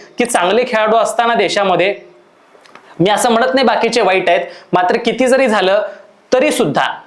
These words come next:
आज जे संघात घेतले तिलक वर्मापेक्षा तरी किती जरी झालं तरी श्रेयस अय्यर उजवाच आहे, तिलक वर्मापेक्षा किती जरी तुम्ही म्हणालात तरी सुद्धा राहुल उजवाच आहे, हे तुम्ही विसरू शकत नाही. आणि त्यामुळं अनेक खेळाडू आहेत असे, मी एकट्या तिलक वर्माबद्दल बोलत नाहीये,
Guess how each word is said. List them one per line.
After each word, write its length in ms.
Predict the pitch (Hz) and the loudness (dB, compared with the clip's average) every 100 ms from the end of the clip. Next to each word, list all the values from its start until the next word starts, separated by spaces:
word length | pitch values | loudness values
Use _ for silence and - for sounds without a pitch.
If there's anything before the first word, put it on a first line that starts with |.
| _ - | _ -4
आज 260 | 170 226 202 | -2 0 0
जे 80 | |
संघात 300 | 269 240 226 | 0 0 0
घेतले 300 | 220 202 190 | 0 0 0
तिलक 360 | 170 202 214 - | 0 0 0 0
वर्मापेक्षा 520 | 240 233 240 240 247 233 | 0 2 0 0 0 0
तरी 140 | 240 | -2
किती 340 | 247 240 233 240 | -2 -4 -2 0
जरी 200 | 254 254 | 2 2
झालं 220 | 214 214 | 0 0
तरी 120 | 220 233 | 0 0
श्रेयस 360 | 226 202 214 | 0 0 0
अय्यर 200 | 220 226 | 0 2
उजवाच 400 | 226 175 202 - | 2 2 0 0
आहे, 100 | 151 - - _ _ _ - - - | -4 -6 -18 _ _ _ -20 -20 -4
तिलक 260 | 202 247 254 | 0 2 2
वर्मापेक्षा 500 | 233 240 240 233 262 | 2 2 0 0 -2
किती 320 | 262 247 262 | -2 -2 0
जरी 180 | 277 277 | 0 0
तुम्ही 200 | 269 254 | 0 0
म्हणालात 360 | 220 214 220 240 - | 0 0 0 -2 -2
तरी 200 | 226 233 | -2 0
सुद्धा 440 | 151 240 160 151 247 - - | 0 -2 0 0 -2 -4 -6
राहुल 520 | 160 180 175 190 262 - | -2 0 0 0 0 0
उजवाच 400 | 214 190 240 233 | 0 2 2 2
आहे, 100 | 196 - - - _ _ _ - | -2 -4 -12 -20 _ _ _ -4
हे 100 | 233 | 0
तुम्ही 160 | 254 262 | 2 2
विसरू 280 | 214 254 277 | 0 0 0
शकत 380 | 269 254 240 | 0 -2 -2
नाही. 180 | 196 214 - - - - | -2 -4 -6 -20 -18 -4
आणि 140 | 175 | -2
त्यामुळं 600 | 226 - 233 285 214 151 - | -2 -2 0 2 2 0 0
अनेक 280 | 240 311 311 | 0 0 -2
खेळाडू 300 | 240 226 202 | 0 2 2
आहेत 140 | 165 | 0
असे, 160 | 151 175 | 0 0
मी 100 | 220 | 0
एकट्या 320 | 185 - 254 | 0 0 0
तिलक 520 | 254 - 240 233 247 | -2 -4 -2 0 2
वर्माबद्दल 540 | 247 233 233 226 196 | 0 0 0 0 0
बोलत 280 | 220 202 196 | 0 2 2
नाहीये, 300 | 190 156 147 | 0 0 0